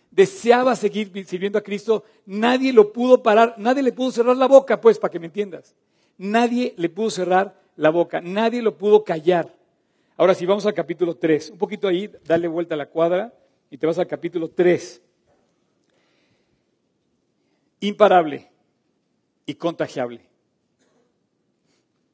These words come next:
Si tú, si tú eres imparable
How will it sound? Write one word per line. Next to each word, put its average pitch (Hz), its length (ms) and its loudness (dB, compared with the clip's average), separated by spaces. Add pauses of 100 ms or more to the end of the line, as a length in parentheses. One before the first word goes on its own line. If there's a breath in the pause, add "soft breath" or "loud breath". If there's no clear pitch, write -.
(1800)
Si 156 140 -8
tú, 220 260 -8
si 185 140 -12
tú 233 200 -6
eres 254 160 -4
imparable 160 640 -4